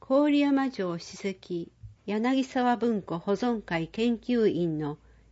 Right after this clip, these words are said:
吉田英二郎さん。定員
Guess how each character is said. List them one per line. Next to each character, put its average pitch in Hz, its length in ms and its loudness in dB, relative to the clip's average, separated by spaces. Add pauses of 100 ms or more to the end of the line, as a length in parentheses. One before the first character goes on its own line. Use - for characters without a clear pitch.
吉 226 300 0
田 226 220 -2
英 226 240 0
二 175 160 -4
郎 156 200 -2
さ 135 220 -8
ん。 131 140 -10 (1500)
定 240 260 4
員 220 340 -2